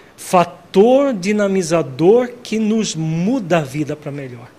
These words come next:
E aí o trabalho do bem se faz dentro de nós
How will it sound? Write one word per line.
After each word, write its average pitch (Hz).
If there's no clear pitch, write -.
E 160
aí 180
o 226
trabalho 180
do 160
bem 170
se -
faz 156
dentro 214
de 262
nós 196